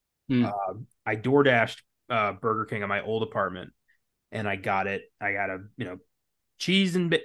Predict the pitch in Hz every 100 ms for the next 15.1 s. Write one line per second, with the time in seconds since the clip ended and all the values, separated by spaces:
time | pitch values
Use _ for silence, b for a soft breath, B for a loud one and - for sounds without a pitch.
0 | - 180 196 180 156 175 175 175 175 165
1 | - - - - 156 156 151 151 143 _
2 | _ - 135 135 131 123 123 123 120 113
3 | - 117 95 - _ _ _ _ _ _
4 | - 175 196 170 165 139 117 104 - _
5 | _ _ b b b _ 127 131 131 143
6 | 113 - _ _ _ _ _ _ _ -
7 | 139 131 127 - 139 151 180 190 208 202
8 | 127 151 151 180 175 165 151 147 143 135
9 | 123 120 113 120 120 104 120 117 127 113
10 | 110 123 - 330 247 - - _ _ _
11 | _ _ _ _ _ _ _ _ _ _
12 | - 139 135 127 - - _ _ _ 339
13 | 320 277 170 170 175 214 - 190 220 202
14 | 202 208 226 208 - 156 202 214 214 190